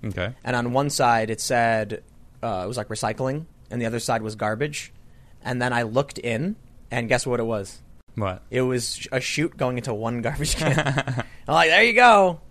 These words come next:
Speaker 2: It was
Speaker 1: Wow.
Speaker 2: just, it was like, no matter what you put in, it was like, into the trash. But it makes you feel better,
Speaker 1: Yeah,
Speaker 2: right?
Speaker 1: sure.
Speaker 2: So, yeah, Illinois is being locked down now. Uh, I, I, I don't know what, what, what's, what they expect to happen, but check this out. Let me, let me, let's, let's,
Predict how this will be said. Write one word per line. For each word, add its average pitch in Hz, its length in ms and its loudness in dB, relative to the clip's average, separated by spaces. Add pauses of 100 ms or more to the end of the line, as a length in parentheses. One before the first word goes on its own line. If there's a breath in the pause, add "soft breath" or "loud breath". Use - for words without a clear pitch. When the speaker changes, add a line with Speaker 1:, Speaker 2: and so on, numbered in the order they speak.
(260)
Speaker 2:
It 101 40 -8
was 95 180 0
Speaker 1:
Wow. 90 40 0
Speaker 2:
just, - 240 -2
it - 60 -16
was 131 100 -4
like, 123 180 0
no 131 60 -2
matter 139 180 4
what 139 180 2
you 135 80 -6
put 127 180 -2
in, 127 160 0
it 110 60 -4
was 110 100 -6
like, - 240 -10 (580)
into 156 160 -2
the 175 60 -4
trash. 165 540 4 (640 loud breath)
But - 80 4
it - 20 4
makes 254 160 4
you 240 60 -8
feel 262 160 0
better, 165 280 8
Speaker 1:
Yeah, 117 260 -4
Speaker 2:
right? 160 200 4 (200)
Speaker 1:
sure. 92 460 -8 (360)
Speaker 2:
So, - 160 2
yeah, 165 220 6
Illinois 180 380 6
is 139 120 0
being 143 240 0
locked 127 260 4
down 127 260 2
now. 117 360 0 (720 soft breath)
Uh, - 60 -2
I, 110 400 4 (640)
I, 156 360 -4
I 170 80 0
don't 214 100 4
know 208 120 6
what, 156 300 0
what, 147 200 -2
what's, 147 220 -6
what 151 120 0
they 151 80 0
expect 147 180 -2
to 135 60 -6
happen, 139 380 2
but 120 220 2
check 175 100 -2
this 170 160 0
out. 120 160 2
Let 123 80 -4
me, 156 140 -4
let 139 120 -4
me, 143 80 -8
let's, 143 200 -4
let's, 147 200 -8